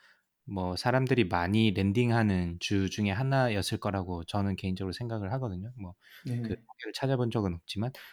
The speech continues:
Speaker 1: 뭐 예를 들어서 테네시나 뭐 텍사스나 네바다나 이런 쪽으로, 어, 이민을 가면서 사람들이 많이 가지는 않을 것 같고 일단 그런 잡 오퍼튜니티나 이런 게 많은 쪽으로 갈 거기 때문에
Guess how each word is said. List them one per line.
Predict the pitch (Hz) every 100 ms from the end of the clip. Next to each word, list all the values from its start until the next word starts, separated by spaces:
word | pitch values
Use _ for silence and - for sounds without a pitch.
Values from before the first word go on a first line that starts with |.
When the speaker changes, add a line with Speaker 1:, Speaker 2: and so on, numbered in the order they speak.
| _
Speaker 1:
뭐 | 98 90
예를 | 98 107
들어서 | 104 95 101 87
테네시나 | 127 135 131 - 95 85 87 92
뭐 | 92 95 -
텍사스나 | 101 - 107 - 92 90
네바다나 | 87 92 104 101 95 90
이런 | 101 135
쪽으로, | 135 127 127 117 104 95 - - - _ -
어, | 98 90 87 90
이민을 | 107 113 135 131 110
가면서 | 107 101 98 98 87
사람들이 | - 104 98 85
많이 | - 92 110
가지는 | 110 101 107 95
않을 | 82 85 92
것 | 95
같고 | 82 - - 90 85 _ _ _ _ _ _
일단 | 107 98 117 110 98 87
그런 | 110 98 95
잡 | - 107 98
오퍼튜니티나 | 92 - - 110 95 90 92 87 87
이런 | 90 92 90
게 | 87
많은 | 80 87 101
쪽으로 | 101 107 101
갈 | 87 90
거기 | 101 95
때문에 | - 87 82 85 87